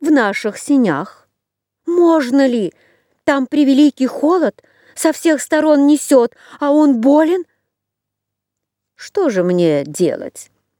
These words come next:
Внизу у нас такой чад, что он может угореть до смерти.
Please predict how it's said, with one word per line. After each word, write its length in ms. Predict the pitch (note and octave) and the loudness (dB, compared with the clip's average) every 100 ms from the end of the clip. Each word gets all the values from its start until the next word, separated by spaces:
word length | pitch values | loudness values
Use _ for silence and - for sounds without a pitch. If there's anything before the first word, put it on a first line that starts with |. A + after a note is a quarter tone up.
| _ | _
Внизу 520 | G#3 A3+ A3+ G#3+ F#3+ G#3 | -4 0 2 0 0 0
у 80 | |
нас 300 | G3 G3 F#3 | 0 -2 -4
такой 400 | - G3 - F#3 | -6 -10 -4 -4
чад, 400 | F3 - G3+ D4+ - _ _ _ _ _ - | -4 -4 -4 -4 -14 _ _ _ _ _ -18
что 220 | - G3+ | -4 -2
он 100 | F#3+ | -2
может 340 | G3 G#3 G3 | -2 -2 -2
угореть 480 | G3 F3+ F#3 G3 F3+ | -2 0 0 0 -2
до 200 | D#3+ B3+ | 0 0
смерти. 520 | - F#4+ F#4+ - - | -2 -8 -8 -8 -12